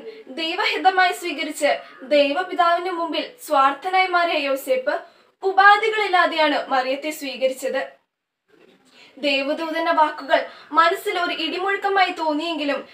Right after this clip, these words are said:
ദൈവഹിതമായി സ്വീകരിക്കുന്ന യോസേ പിതാവ്. സ്ത്രീകൾക്കെതിരെ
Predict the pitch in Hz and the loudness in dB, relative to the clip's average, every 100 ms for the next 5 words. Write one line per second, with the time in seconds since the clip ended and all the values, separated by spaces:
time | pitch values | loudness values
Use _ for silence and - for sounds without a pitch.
0 | - 262 277 269 370 349 349 349 349 320 | -16 -4 -2 -2 -4 -2 0 2 0 -4
1 | 302 294 302 294 269 - 233 247 - 294 | -6 -6 -4 0 0 0 -6 -8 -4 -6
2 | 285 233 233 269 285 - _ _ _ _ | -2 -2 0 -2 -8 -14 _ _ _ _
3 | _ _ _ _ _ _ - - 285 277 | _ _ _ _ _ _ -20 -10 -2 0
4 | 277 311 330 302 302 | 0 -2 -2 0 2